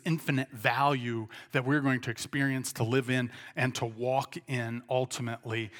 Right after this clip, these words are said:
And we need to understand that, know that, and embrace it. It's a personal perspective for me and for you to embrace.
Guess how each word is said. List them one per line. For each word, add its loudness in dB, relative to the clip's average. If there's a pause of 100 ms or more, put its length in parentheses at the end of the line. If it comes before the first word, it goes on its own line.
(140)
And 4
we 6
need 4
to 2
understand 0
that, 2
know 4
that, 2
and -6
embrace 0
it. -10 (2500)
It's -10
a -6
personal 0
perspective -2
for -4
me 2 (180)
and 0
for 2
you 4
to -2
embrace. -8